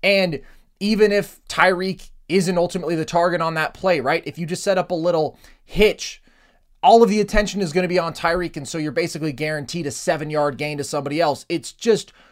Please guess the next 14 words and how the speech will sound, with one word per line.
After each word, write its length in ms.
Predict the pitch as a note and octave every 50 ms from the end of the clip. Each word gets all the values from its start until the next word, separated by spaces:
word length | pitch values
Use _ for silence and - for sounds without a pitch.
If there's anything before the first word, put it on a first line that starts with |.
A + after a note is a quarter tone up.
| _
tremendously 1000 | - - - - G3+ F3+ E3+ E3+ E3+ G3 G3 G3+ F#3+ F3+ F3+ - - - E3 D#3
smart, 540 | B2+ - - - D#3 - D#3+ D#3 D3 - - - _ _ _ -
efficient 440 | E3+ E3+ - - F3+ D#3+ - - D#3 D3+
offense, 440 | D3 D3 C#3+ - D#3 D3 D3 - -
and 160 | F#3+ F#3+ F#3
Tua 380 | - - B3+ C4+ C4+ B3+ B3+ B3
is 160 | G#3+ F#3+ E3
a 140 | G#3+ G3+ D3+
very 380 | A#2 C3+ F3 F#3 G3 G3 F#3+
good 220 | D3+ E3 F3 E3+ -
executor. 720 | - D#3 D#3+ C#3 A#2+ C#3 A#2+ - - B2 A2+ G2+ G2+ F2+ -
And 140 | - E3+ F3+
I 80 | F#3+ F#3+
think 320 | F#3+ - B3 A#3+ G#3 -